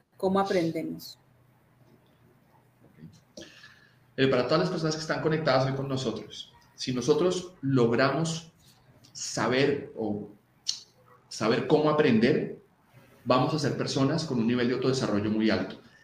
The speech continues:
Speaker 2: Y si tenemos nivel de autodesarrollo muy alto, vamos a tener compañías con mayor rentabilidad y mejores resultados. Y eso es lo que Silvia nos trajo hoy acá, con toda la generosidad, con toda la profesionalidad y con la conexión que ya no les mentí, se los dije al principio, tiene una conexión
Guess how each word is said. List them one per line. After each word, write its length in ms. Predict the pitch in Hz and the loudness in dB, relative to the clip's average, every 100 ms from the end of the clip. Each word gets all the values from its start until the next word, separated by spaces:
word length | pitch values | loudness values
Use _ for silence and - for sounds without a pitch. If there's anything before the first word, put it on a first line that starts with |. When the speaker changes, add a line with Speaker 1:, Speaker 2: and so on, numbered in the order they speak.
| - _ | -20 _
Speaker 2:
Y 80 | 151 | -4
si 120 | 131 | 0
tenemos 500 | 135 139 147 104 - | 2 4 4 0 -2
nivel 280 | 123 127 131 | 0 0 2
de 60 | 147 | 2
autodesarrollo 520 | 151 147 123 123 131 | 4 2 2 0 0
muy 160 | 135 | 2
alto, 240 | 143 135 139 | 2 2 0
vamos 200 | 123 131 | -2 0
a 60 | |
tener 420 | 135 120 110 - - - - | 0 0 0 -2 -14 -8 -2
compañías 560 | 139 127 120 131 147 | 2 2 4 2 0
con 220 | - 127 | 0 0
mayor 360 | 113 98 113 117 - | 2 2 2 2 -2
rentabilidad 800 | 107 120 117 113 101 101 110 135 | 0 0 2 2 4 6 6 4
y 60 | 135 | 4
mejores 280 | 117 104 104 | 2 4 0
resultados. 600 | 107 107 104 - - - | 0 -2 -4 -4 -6 -6
Y 160 | 147 156 | 4 6
eso 160 | 160 - - - | 6 0 -6 -8
es 100 | 131 | -2
lo 80 | 131 | -2
que 80 | 135 | -2
Silvia 260 | - 107 | -6 -6
nos 120 | 110 110 | -6 -6
trajo 260 | 110 104 | -6 -4
hoy 80 | 120 | -2
acá, 480 | 113 190 - - - _ _ | 0 0 0 -4 -18 _ _
con 160 | 120 113 | -6 2
toda 160 | 120 | 4
la 80 | 123 | 4
generosidad, 500 | 131 123 110 120 127 | 2 0 4 4 4
con 140 | 135 | 0
toda 140 | 131 120 | -2 -4
la 40 | |
profesionalidad 720 | 135 120 117 110 113 131 151 - - - - | -4 -8 -8 -6 -2 2 2 0 -14 -16 -4
y 100 | 135 | 0
con 160 | 120 | 4
la 240 | 113 104 104 | 6 4 4
conexión 460 | 113 110 - 120 | 2 2 2 2
que 100 | 113 | 2
ya 440 | 120 120 120 - - _ _ _ - | 2 2 0 -4 -16 _ _ _ 0
no 120 | 117 | 2
les 120 | 127 127 | 4 2
mentí, 360 | 107 120 165 | 2 2 2
se 80 | 156 | 2
los 120 | 113 | -2
dije 100 | 101 | 0
al 80 | 107 | -2
principio, 300 | 113 117 117 | -2 -6 -6
tiene 140 | 117 113 | -2 -4
una 40 | |
conexión 480 | 120 107 104 104 104 | -2 -4 0 2 2